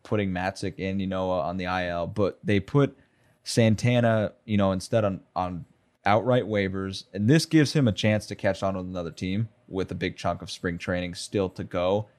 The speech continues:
And he wasn't, he likely wasn't gonna make the team. He was kind of on the outside looking in the situation. The Braves added Joe Jimenez, you know, Nick Anderson around that same time that they added Santana, uh, Lucas Luetge.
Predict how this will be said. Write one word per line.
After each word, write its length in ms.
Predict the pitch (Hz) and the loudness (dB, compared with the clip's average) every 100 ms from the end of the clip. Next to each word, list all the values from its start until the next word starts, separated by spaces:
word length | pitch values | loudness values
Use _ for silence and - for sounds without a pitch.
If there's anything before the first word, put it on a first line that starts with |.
| _ _ _ | _ _ _
And 500 | 104 107 107 110 104 - _ _ _ _ _ _ - | 2 4 4 4 0 -2 _ _ _ _ _ _ -4
he 180 | 120 | 0
wasn't, 400 | 127 139 139 143 | 4 4 2 -4
he 140 | 117 123 | 2 2
likely 400 | 117 127 143 117 | 4 2 2 2
wasn't 340 | 98 98 95 | 2 0 -4
gonna 120 | 90 | -8
make 220 | 85 82 - | -8 -10 -14
the 40 | |
team. 300 | - 73 90 | -14 -12 -6
He 80 | 92 | -6
was 100 | 95 | -2
kind 160 | 110 | 0
of 80 | 110 | 2
on 100 | 104 | 0
the 100 | 98 | 0
outside 380 | 95 87 95 90 | -2 -2 -2 -2
looking 220 | 87 92 | -6 -8
in 160 | 92 90 | -8 -8
the 80 | 87 | -8
situation. 840 | 92 87 87 85 82 82 85 101 - - | -8 -6 -4 -4 -6 -8 -10 -12 -12 -6
The 80 | 87 | 0
Braves 360 | 95 95 92 | 2 2 0
added 380 | 87 87 85 87 | -2 -2 -4 -6
Joe 220 | 98 92 | -2 -2
Jimenez, 640 | 101 92 95 92 92 95 - _ _ _ _ _ - | -2 -6 -4 -4 -4 -6 -14 _ _ _ _ _ -6
you 120 | 98 | -2
know, 100 | 90 | 0
Nick 220 | 92 92 | -2 -2
Anderson 400 | 95 95 95 95 | -2 -2 -4 -6
around 260 | 90 85 87 | -6 -6 -6
that 200 | 92 - | -8 -6
same 240 | 101 95 | -4 -4
time 340 | 90 92 90 90 | -4 -4 -4 -6
that 140 | 87 | -6
they 180 | 90 92 - - _ _ _ | -4 -4 -8 -20 _ _ _
added 300 | 95 92 90 | 0 0 -2
Santana, 680 | 98 90 - 101 98 98 92 _ _ _ _ - | -6 -6 -2 -2 -2 -4 -8 _ _ _ _ 0
uh, 220 | 85 80 | 0 2
Lucas 400 | 87 98 92 87 | 0 -2 -2 -6
Luetge. 640 | 101 107 113 104 98 95 | -4 -4 -4 -2 -2 -4